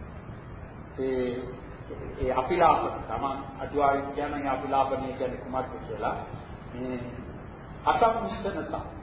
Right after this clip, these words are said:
අසම්මුෂ්ඨනතා කියන්නේ, ඒ සම්මුෂ්ඨනතා කියන්නේ සිහි මුලාව. සම්මුෂ්ඨනතා කියොත් සිහි මුලාව. සම්මෝහය,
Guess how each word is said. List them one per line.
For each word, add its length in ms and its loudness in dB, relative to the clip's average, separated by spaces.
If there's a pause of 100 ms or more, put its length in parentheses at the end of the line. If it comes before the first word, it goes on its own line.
(360)
අසම්මුෂ්ඨනතා 960 4
කියන්නේ, 500 2 (760)
ඒ 320 0
සම්මුෂ්ඨනතා 1120 4
කියන්නේ 460 -2
සිහි 300 -4
මුලාව. 580 4 (960)
සම්මුෂ්ඨනතා 960 2
කියොත් 380 -4
සිහි 240 -6
මුලාව. 420 4 (500)
සම්මෝහය, 680 2